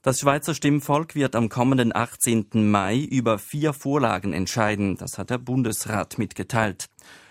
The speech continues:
Zur Abstimmung kommen die Finanzierung der Gripenkampfflugzeuge für gut drei Komma eins Milliarden Franken sowie die Initiative für den Schutz fairer Löhne.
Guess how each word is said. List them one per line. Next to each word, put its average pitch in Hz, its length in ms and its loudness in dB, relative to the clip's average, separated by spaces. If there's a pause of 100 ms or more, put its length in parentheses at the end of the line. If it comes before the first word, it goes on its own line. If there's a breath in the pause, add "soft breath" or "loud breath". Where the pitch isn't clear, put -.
(120)
Zur 113 180 0
Abstimmung 147 520 0
kommen 123 460 2
die 107 160 -6
Finanzierung 110 840 -2
der 92 140 0
Gripenkampfflugzeuge 127 1400 0 (280 loud breath)
für 113 240 -2
gut 110 340 -6
drei 107 260 -2
Komma 107 300 -2
eins 98 400 -4
Milliarden 98 440 -2
Franken 113 640 0 (300 loud breath)
sowie 107 280 -4
die 101 140 -4
Initiative 123 720 0
für 143 260 -2
den 143 160 0
Schutz - 420 -2
fairer 101 380 -2
Löhne. 120 460 4